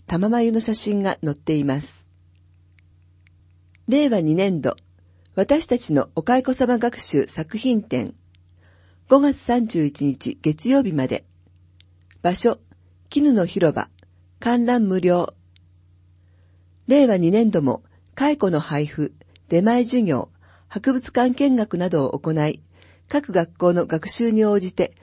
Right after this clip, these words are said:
様々な展開をしてきました。コロナ禍により、秋後からのスタートとなりましたが、子どもたちや先生、家庭の皆さんの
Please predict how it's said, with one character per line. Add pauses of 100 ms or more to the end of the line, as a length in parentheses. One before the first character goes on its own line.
(140)
様
々
な
展
開
を
し
て
き
ま
し
た。 (1300)
コ
ロ
ナ
禍
に
よ
り、 (360)
秋
後
か
ら
の
ス
タ
ー
ト
と
な
り
ま
し
た
が、 (480)
子
ど
も
た
ち
や (400)
先
生、 (320)
家
庭
の
皆
さ
ん
の